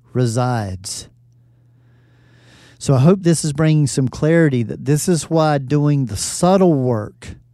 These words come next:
in the, what some people hear the subtle energy realm is, is that as soon as I start to feel frustrated or bothered at all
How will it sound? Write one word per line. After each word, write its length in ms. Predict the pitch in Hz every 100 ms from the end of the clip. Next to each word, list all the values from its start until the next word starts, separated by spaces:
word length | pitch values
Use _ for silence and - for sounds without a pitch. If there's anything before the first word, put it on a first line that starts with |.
| _ _ _ -
in 180 | 156 147
the, 180 | 135
what 320 | 110 147 147 -
some 240 | - - 147
people 240 | 156 131
hear 280 | 120 143 143
the 120 | 117
subtle 520 | - - 156 156 139 -
energy 420 | 151 160 139 131
realm 640 | 110 113 113 101 95 95 -
is, 580 | 160 156 95 85 - - -
is 160 | 120
that 300 | 131 123 - _ _ _ _ _
as 140 | 139 -
soon 200 | 190 208
as 160 | 170
I 120 | 175
start 340 | 156 - 175 160
to 120 | 135
feel 180 | - 143
frustrated 720 | - 160 160 - 147 127 120
or 40 |
bothered 440 | 110 135 151 143 123
at 120 | 110
all 440 | 139 151 123 107